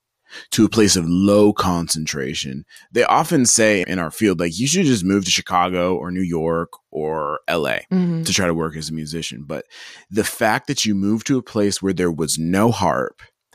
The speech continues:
Speaker 1: and they created the ecosystem for you,
Speaker 2: So crazy.
Speaker 1: just for you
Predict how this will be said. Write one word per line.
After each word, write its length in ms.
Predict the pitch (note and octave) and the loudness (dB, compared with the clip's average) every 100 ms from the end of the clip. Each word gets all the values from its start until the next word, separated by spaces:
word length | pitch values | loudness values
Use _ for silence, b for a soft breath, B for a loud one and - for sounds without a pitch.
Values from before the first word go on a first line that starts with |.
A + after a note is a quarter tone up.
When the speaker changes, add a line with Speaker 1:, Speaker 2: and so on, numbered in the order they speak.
| B B | B B
Speaker 1:
and 180 | - A#2 | 2 6
they 100 | A2+ | 4
created 920 | - C3+ B2 G#2 A2+ B2+ A2+ G#2 F2+ | 4 4 6 6 6 6 6 4 0
the 180 | D#2 F2 _ | -4 -4 _
ecosystem 800 | A2+ C3 C3 A2 - G2+ - G2 | -4 2 4 4 2 0 -2 -6
for 140 | - F#2+ | -4 -4
you, 580 | F2+ F#2 G#2 F2 D2+ C2+ | -2 2 4 2 -2 -6
Speaker 2:
So 200 | E3+ E3 | -6 -8
crazy. 200 | - D#3 | -8 0
Speaker 1:
just 320 | D#3+ F#3+ E3 | 2 2 0
for 120 | E3 G2+ | -2 -2
you 320 | F#2 F2 E2 | 0 -2 -4